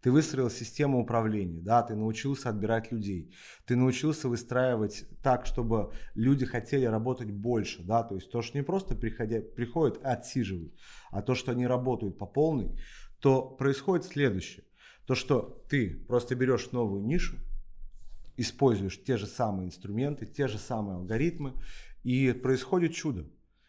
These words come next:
Ниша, где лю-, дру-, большинство других людей, у них не получилось, они не справились, у этого человека получается. Хотя в этой нише он там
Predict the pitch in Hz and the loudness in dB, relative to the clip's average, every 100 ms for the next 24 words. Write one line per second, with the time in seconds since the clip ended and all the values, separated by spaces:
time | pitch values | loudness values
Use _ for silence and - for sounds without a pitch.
0 | _ 131 175 - 110 113 113 117 139 117 | _ 6 6 4 0 0 0 0 -2 0
1 | 110 98 107 123 139 135 147 123 110 110 | -4 -4 0 0 0 -4 -2 0 0 -2
2 | 110 113 123 98 98 107 107 104 107 104 | -4 -4 -2 -2 -2 -4 -6 -8 -6 -6
3 | 104 147 156 - 107 101 95 - 110 147 | -4 -2 0 -2 -4 -4 -6 -2 0 2
4 | 131 92 - - _ _ _ _ _ _ | 0 -2 -10 -20 _ _ _ _ _ _
5 | - 147 151 104 143 143 - 85 85 - | 4 4 4 -2 -4 -6 -8 -8 -8 -10
6 | 85 - - - _ - 110 131 110 127 | -10 -12 -20 -20 _ -2 2 2 4 4
7 | 165 120 117 135 - 98 98 82 80 | 2 0 0 -2 -6 -6 -6 -8 -12